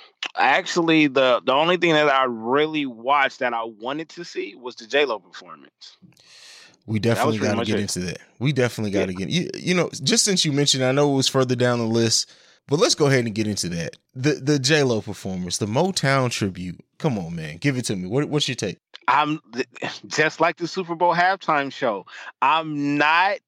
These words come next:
Speaker 1: extremely mad like everybody. I'm not. Now, again, could they have gotten someone else?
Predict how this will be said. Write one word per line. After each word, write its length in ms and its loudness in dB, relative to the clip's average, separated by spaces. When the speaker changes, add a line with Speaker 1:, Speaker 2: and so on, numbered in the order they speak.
Speaker 1:
extremely 680 0
mad 380 4
like 220 2
everybody. 640 -2
I'm 200 0
not. 260 0
Now, 400 0
again, 460 -4
could 200 -4
they 180 -2
have 280 0
gotten 320 0
someone 600 -8
else? 460 -4